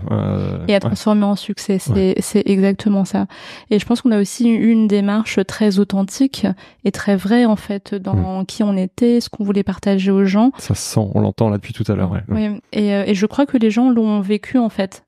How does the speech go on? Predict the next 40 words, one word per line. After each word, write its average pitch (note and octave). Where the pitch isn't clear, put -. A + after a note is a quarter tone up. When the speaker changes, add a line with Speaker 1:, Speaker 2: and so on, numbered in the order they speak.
Speaker 2:
le G3+
vivent, G#3
euh, F#3+
dans G3
nos G3+
restaurants, G3+
le G3+
vivent G3
avec, F#3+
euh, G3
la F#3+
manière G3
dont F#3+
ils -
sont -
accueillis G3
par, F#3+
euh, F#3
notre F#3+
équipe. G#3
Speaker 1:
Pa-, B2+
parle-nous, D3+
t'as B2+
commencé A#2
à A#2
le A2+
dire, C3+
mais A2+
justement A2+
de, G#2+
de, G2
des G2+
profils G#2+
des G2+
gens A2
que A2
vous G#2
recrutez -
au G#2+
dé-, G2